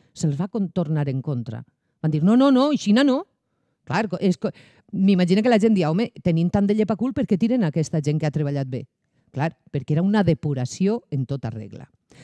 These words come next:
Parlant de depuracions, i vull que m'entengueu, so-, eh, intentaré no ser massa vehement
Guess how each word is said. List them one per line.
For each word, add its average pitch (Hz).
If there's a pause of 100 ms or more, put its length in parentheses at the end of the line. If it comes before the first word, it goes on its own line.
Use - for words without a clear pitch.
(240)
Parlant 254
de 320
depuracions, 247 (800)
i 185 (420)
vull 214
que 214
m'entengueu, 190
so-, 180 (100)
eh, 170 (180)
intentaré 214
no 240
ser 214
massa 220
vehement 170